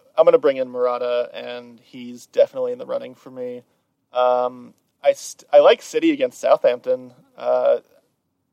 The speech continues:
you know, that they can tear up anyone, and they probably will do. Uh, I,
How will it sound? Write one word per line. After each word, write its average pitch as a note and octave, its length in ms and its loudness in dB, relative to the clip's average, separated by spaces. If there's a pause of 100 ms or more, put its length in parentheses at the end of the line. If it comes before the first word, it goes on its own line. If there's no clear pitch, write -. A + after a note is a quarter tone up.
(100)
you E3 80 -20
know, E3 140 -2
that - 320 -6
they C3 100 -12
can D#3+ 140 -16
tear C#5+ 180 6
up C#5+ 140 4
anyone, C3+ 360 0
and B2+ 360 -16
they B2 180 -4
probably C3 380 0
will C3+ 160 -10
do. C#3 340 -14 (500)
Uh, C3+ 400 4
I, D3+ 560 0